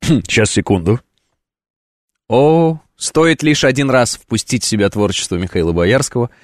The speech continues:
и после этого уже всё. Вот, оказывается, в чём секрет.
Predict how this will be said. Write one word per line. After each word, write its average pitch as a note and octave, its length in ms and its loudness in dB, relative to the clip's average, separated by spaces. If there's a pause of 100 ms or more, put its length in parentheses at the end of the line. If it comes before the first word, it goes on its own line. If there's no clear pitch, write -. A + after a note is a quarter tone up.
(240)
и F#2+ 80 -4
после B2 360 0
этого D3 240 0
уже A2+ 240 0
всё. G2+ 340 -2 (420)
Вот, C#3 360 0
оказывается, E2 560 -4
в - 120 -14
чём - 100 -10
секрет. - 340 -8